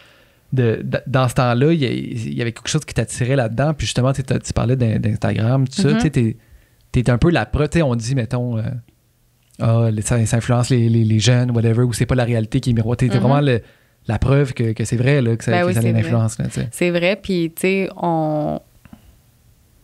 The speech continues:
Speaker 2: on est vra-, on est rendu bon, mais je, mais je pense que les, en deux mille seize aussi, c'était un peu comme ça, mais on est rendu bon pour miroiter une vie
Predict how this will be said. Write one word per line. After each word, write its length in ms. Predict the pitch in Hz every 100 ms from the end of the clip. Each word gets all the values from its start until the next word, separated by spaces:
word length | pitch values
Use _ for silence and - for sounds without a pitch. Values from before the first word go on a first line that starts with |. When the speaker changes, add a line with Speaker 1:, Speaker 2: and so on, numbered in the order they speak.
| _ -
Speaker 2:
on 160 | 180 196
est 80 |
vra-, 280 | 190 175 180 -
on 160 | 185
est 180 | 190 190
rendu 420 | - 240 233 190
bon, 340 | 185 180 196 220
mais 140 | 175
je, 140 | - -
mais 140 | -
je 60 | 175
pense 200 | 214 226
que 80 | 202
les, 340 | 170 160 - - - 185 190 -
en 120 | 180
deux 100 | 180
mille 160 | 180
seize 240 | 175 208 190
aussi, 120 | 175
c'était 180 | - 208
un 60 |
peu 100 | 170
comme 160 | 175 170
ça, 100 | 185
mais 120 | 202
on 120 | 175
est 120 | 175 185
rendu 320 | 208 220 190
bon 180 | 220 254
pour 220 | 196 180
miroiter 800 | 180 196 196 190 170 175 202 202
une 200 | 175 165
vie 380 | 156 175 190